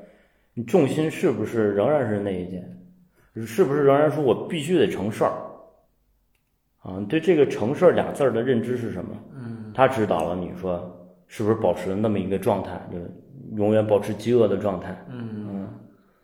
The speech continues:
Speaker 1: 我觉得我是在高考的时候，包括刚毕业的那，那，那几年，我是真的保持那状态。我觉得自己在二十多那，那，那，那一系列的年龄里边儿，我觉得是一个很努力的一个状态。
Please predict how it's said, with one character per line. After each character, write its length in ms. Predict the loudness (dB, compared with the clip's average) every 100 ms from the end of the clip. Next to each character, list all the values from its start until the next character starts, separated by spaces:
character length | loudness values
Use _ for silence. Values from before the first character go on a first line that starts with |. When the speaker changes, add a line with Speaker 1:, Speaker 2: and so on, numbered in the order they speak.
| _ _
Speaker 1:
我 100 | 4
觉 60 | 8
得 100 | 8
我 160 | 6 2
是 80 | 2
在 420 | 4 4 2 -6 -14 -20 -20 -20 -6 6
高 200 | 8 8
考 260 | 2 0
的 60 | -4
时 100 | -4
候， 260 | 0 0 0 -10 -18 -4
包 140 | 0 2
括 540 | 4 4 2 -4 -14 -18 -20 _
刚 220 | 4 4
毕 80 | 4
业 120 | 4
的 40 | 4
那， 240 | 0 -2
那， 220 | -2 0 0
那 200 | -2 -4
几 120 | -6
年， 380 | -8 -6 -8 -8 -6
我 120 | -6 -4
是 500 | -2 -4 -6 -10 -2
真 160 | 0
的 60 | 2
保 140 | 0
持 80 | -4 -6
那 80 | -8
状 180 | -10 -12
态。 140 | -14 -20 -18 -6
我 140 | -6
觉 160 | -2 -2
得 80 | 0
自 140 | -2
己 420 | -2 -4 -10 -6 2
在 140 | 2
二 280 | 4 2 2
十 100 | 0
多 200 | 0 0
那， 180 | 0 -2
那， 240 | -2 -2
那， 240 | -2 -2 -2
那 200 | -4 -4
一 120 | -4
系 140 | -4
列 140 | -2 -2
的 60 |
年 220 | -2 -4 -4
龄 160 | -4
里 40 | -4
边 140 | -8
儿， 60 | -10
我 80 | -10
觉 60 | -8
得 120 | -8
是 160 | -6 -6
一 40 | -4
个 160 | -6 -6 -14 -20 -20 _ _
很 220 | -6 -2
努 160 | -2 -2
力 100 | -4
的 120 | -6
一 60 | -10
个 60 |
状 180 | -12 -14
态。 140 | -16